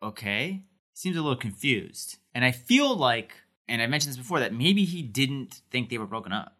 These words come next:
Because when he's there, he seems much more concerned with her being okay. And she's like, "So sorry, I'm so sorry." And he's like, "It's okay." And he doesn't say, "It's okay," like, exasperated, like, "Ugh,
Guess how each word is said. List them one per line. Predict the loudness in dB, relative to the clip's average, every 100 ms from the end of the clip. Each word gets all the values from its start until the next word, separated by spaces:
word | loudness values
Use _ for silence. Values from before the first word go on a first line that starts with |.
| _ _ _
Because | 0 2 2
when | 6
he's | 6 6
there, | 4 6 6
he | 4
seems | 0 0 4
much | 2 4
more | 0
concerned | 2 0 0 0 0 -2
with | -6
her | -4 -2
being | 0 -2
okay. | -4 0 2 2 -2
And | -4
she's | -6 -6 -8 -2
like, | -2 -2 -12
"So | -10 -4 -4
sorry, | 0 2 2
I'm |
so | -2 -4
sorry." | 0 0
And | 0
he's | -4
like, | -6 -6
"It's | -8
okay." | -6 -8 -8 -4
And |
he | 0
doesn't | 2 2
say, | 4 2 4
"It's | 2 4
okay," | 2 2 0 0
like, | 0 -4 -6 -8 0 2
exasperated, | 2 0 -2 2 0 -2 -6 -4
like, | -2 -2 -6 _ -4
"Ugh, | 4 6 4